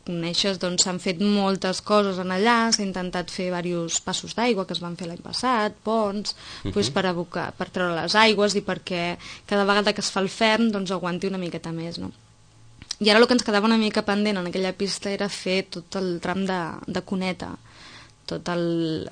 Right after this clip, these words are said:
Speaker 1: el, canalitzar tota l'aigua de la pista en aquests passos d'aigua i en aquests ponts que, que abans havíem fet.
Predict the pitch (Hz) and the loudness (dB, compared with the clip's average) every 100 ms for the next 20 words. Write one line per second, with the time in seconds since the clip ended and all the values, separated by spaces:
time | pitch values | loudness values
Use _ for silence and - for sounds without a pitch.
0 | - 170 175 - 214 190 190 180 220 185 | -4 -2 -2 0 0 2 0 4 6 6
1 | 165 170 - 196 185 190 185 180 180 190 | 4 -4 -6 -4 2 4 4 2 2 4
2 | 226 214 - 226 247 220 185 175 175 - | 4 4 2 2 4 2 0 -2 -4 -4
3 | 165 - 180 202 190 196 202 185 175 - | -6 -6 -2 0 0 0 -4 -4 -6 -6
4 | 180 175 185 - 185 - - 165 - 170 | -2 -2 -2 -4 -6 -8 -10 -10 -8 -6
5 | 175 180 180 165 165 156 170 - | -4 -2 -2 -4 -6 -10 -12 -14